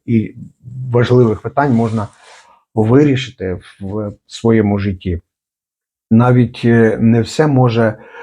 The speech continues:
<clears throat> ваш переводч-, перекладач, е, мобільний перекласти на німецьку мову правильно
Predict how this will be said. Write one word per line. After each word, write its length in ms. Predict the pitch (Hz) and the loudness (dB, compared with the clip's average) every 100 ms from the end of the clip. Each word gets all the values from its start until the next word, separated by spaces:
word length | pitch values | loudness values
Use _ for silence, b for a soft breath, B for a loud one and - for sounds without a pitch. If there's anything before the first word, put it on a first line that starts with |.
| B _ _ | B _ _
<clears throat> 280 | 170 165 151 | 0 0 0
ваш 440 | 123 127 135 131 - | -2 -2 -2 -4 -4
переводч-, 600 | 110 113 147 135 87 123 | -2 0 -2 -2 -8 -6
перекладач, 800 | - 113 110 120 120 127 131 - | -4 -4 -2 -2 2 0 -2 -4
е, 260 | 110 104 | -2 -2
мобільний 680 | 101 107 101 117 139 110 104 101 _ | -2 -4 -2 0 0 0 -2 -8 _
перекласти 840 | 98 104 - 113 127 139 - 107 | -8 -6 -6 -2 0 -2 -4 -4
на 200 | 90 101 | -4 -8
німецьку 460 | 104 104 113 - 110 | -6 -4 -4 -6 -6
мову 260 | 107 107 101 | -2 -2 -4
правильно 580 | - 110 120 107 101 | -4 -2 0 -2 -4